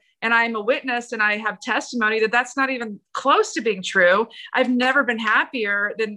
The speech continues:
I am now, you know, being single. And I feel very, very empowered being a single female. So it's just, it's, it's detaching. It's learning to, like I said, make yourself unhookable to anything that they might try to throw out at you.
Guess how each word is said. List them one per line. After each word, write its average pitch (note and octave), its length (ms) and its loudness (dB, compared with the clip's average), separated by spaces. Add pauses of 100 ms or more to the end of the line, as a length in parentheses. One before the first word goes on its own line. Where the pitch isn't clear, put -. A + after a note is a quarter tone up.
I G#3+ 120 0
am G#3+ 200 -6
now, A#3 400 4
you G#3+ 100 -4
know, G#3+ 140 -4
being C#4+ 180 -2
single. G3+ 340 -4
And G3 60 -2
I G3 60 -2
feel G3 200 -10
very, A#3+ 240 6
very A3+ 180 2
empowered A3 520 2
being G#3 180 -10
a G3 40 -14
single F#3+ 300 -6
female. G#3 580 -2 (460)
So C#4+ 160 2
it's C#4+ 100 0
just, - 300 -2
it's, - 340 0
it's F3+ 140 0
detaching. B3+ 720 2
It's G#3+ 180 -10
learning B3 520 -2
to, A3 160 -2
like G#3+ 180 0
I A3 60 -2
said, G#3+ 240 -6
make A3 200 -2
yourself A#3 360 -2 (100)
unhookable G#3 840 0 (300)
to - 200 -2
anything C4+ 680 2
that A3 120 -2
they A3+ 140 2
might A3+ 180 2
try A#3+ 140 -2
to G#3 100 -2
throw G#3+ 220 -4
out A3+ 220 4
at A#3+ 120 -4
you. F#3+ 320 -10